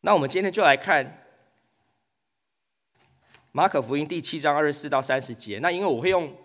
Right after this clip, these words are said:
解释经文的方法，所以我希望你手上也有圣经，这样跟我们一起看。我再来读一遍，呃，今天的经文，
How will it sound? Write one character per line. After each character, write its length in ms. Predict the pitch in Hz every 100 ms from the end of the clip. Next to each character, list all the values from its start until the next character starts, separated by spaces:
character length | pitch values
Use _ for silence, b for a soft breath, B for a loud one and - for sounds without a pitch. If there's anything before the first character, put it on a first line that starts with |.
| _ -
解 220 | 156 117
释 160 | 160 214
经 200 | 208 196
文 80 |
的 80 | 131
方 240 | 131 156 156
法， 160 | 104
所 140 | 101 165
以 40 |
我 60 | 120
希 120 | 160
望 140 | 160
你 80 | 135
手 120 | 127
上 200 | 104 151
也 80 | 131
有 100 | 117
圣 240 | - 127 110
经， 160 | 120
这 80 | 120
样 80 | 120
跟 100 | 139
我 60 |
们 80 | 110
一 40 | 113
起 120 | -
看。 400 | - 120 135 - _ _ _ _ _ _ _ _ - b b b b _
我 120 | 127
再 140 | 226
来 80 | 208
读 180 | 165 147
一 60 | 165
遍， 340 | 180 151 131 -
呃， 160 | 139
今 180 | 127 165
天 100 | 180
的 80 | 147
经 280 | 135 151 143
文， 200 | 107